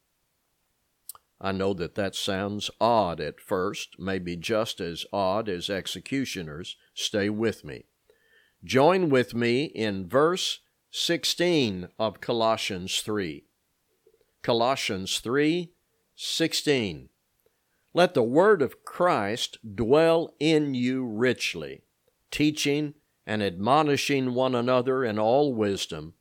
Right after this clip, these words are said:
singing psalms and hymns and spiritual songs with thankfulness in your hearts to God." Does the word of Christ dwell in you? Are you a container?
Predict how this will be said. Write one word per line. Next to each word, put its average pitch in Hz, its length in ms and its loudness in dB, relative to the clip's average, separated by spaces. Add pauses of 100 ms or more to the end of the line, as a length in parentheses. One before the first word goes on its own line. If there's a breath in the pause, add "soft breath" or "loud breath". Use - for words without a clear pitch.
(380)
singing 113 540 0
psalms 147 680 2
and 85 200 -6
hymns 147 500 4
and 98 160 -4
spiritual 147 720 2
songs 107 720 -2 (220 soft breath)
with 113 280 0
thankfulness 127 800 0 (300 soft breath)
in 156 220 6
your 165 180 2
hearts 123 520 2
to 110 140 -2
God." 92 580 0 (1400 soft breath)
Does 175 280 12
the 156 120 10
word 185 300 4
of 117 200 0
Christ 143 600 4 (200)
dwell 147 640 6
in 143 320 6
you? 143 440 2 (100)
Are 123 140 6
you 156 300 8
a 123 60 8
container? 117 880 0